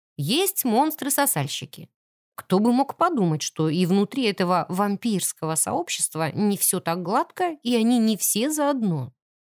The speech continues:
Только эти ценные мысли, которые скакали по кругу, подобно перепуганным зайцам, могли навсегда так и остаться лишь в моей голове, потому что реально помощи ждать было неоткуда.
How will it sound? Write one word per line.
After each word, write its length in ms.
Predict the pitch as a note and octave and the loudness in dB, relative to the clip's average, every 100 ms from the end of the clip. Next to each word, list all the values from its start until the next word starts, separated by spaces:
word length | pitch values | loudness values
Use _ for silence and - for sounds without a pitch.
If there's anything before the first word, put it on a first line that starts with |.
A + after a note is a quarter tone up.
| _ _ _ _ | _ _ _ _
Только 280 | - D#3 D3 | -4 -2 0
эти 220 | E3+ - | -2 -2
ценные 540 | F#3 - B3 F#3+ F3 D#3+ | -2 2 2 2 2 0
мысли, 560 | G3 F4 - F3 D#3 | 0 0 0 -2 -2
которые 380 | C#3+ D3+ E3+ F3 | -2 -4 -2 0
скакали 440 | E3 - F#3 F#3+ E3 | 0 -2 -2 -2 -2
по 140 | F#3+ | -4
кругу, 380 | - A#3+ G3+ D#3+ | -2 -2 0 -2
подобно 440 | E3+ F#3+ F3+ F3 | -2 0 0 -2
перепуганным 680 | E3 G3 G3 G#3 F3+ F3+ F3+ | -2 -4 -2 -2 0 0 0
зайцам, 580 | G#3 D#4+ D4+ - A#3+ - _ _ | 0 -2 -2 -4 -6 -10 _ _
могли 400 | G#3+ G#3+ B3 E4+ | 0 2 2 2
навсегда 640 | F4 E4 - C#4 A#3 D#4+ | 2 0 -2 -2 0 -2
так 360 | D#4+ - D4 C#4+ | -2 -4 -4 -2
и 60 | B3+ | -2
остаться 580 | A3 - C#4 D#4+ - | 0 0 -2 -2 -2
лишь 260 | C4 G3+ - | 0 0 -2
в 40 | |
моей 320 | F3 G3 A3+ F3+ | -2 -2 0 -2
голове, 560 | F3 G3 A3 F3+ B2+ - _ _ | 0 0 0 -4 -6 -12 _ _
потому 300 | - A#3+ G3 | -6 -2 0
что 240 | F3 - E3 | 0 2 2
реально 580 | E3 E3+ D4+ F4+ E4 | 4 2 2 0 0
помощи 560 | D4+ - A3 A#3+ - D#4 | -4 -2 -2 0 -2 -4
ждать 320 | C#4+ D#4 D#4 | -4 -2 -2
было 260 | B3+ A3 C4+ | 0 0 2
неоткуда. 840 | C#4 G#3+ C#3+ B2+ - D#3 E3 A#2+ | 2 2 0 -2 -8 -10 -8 -12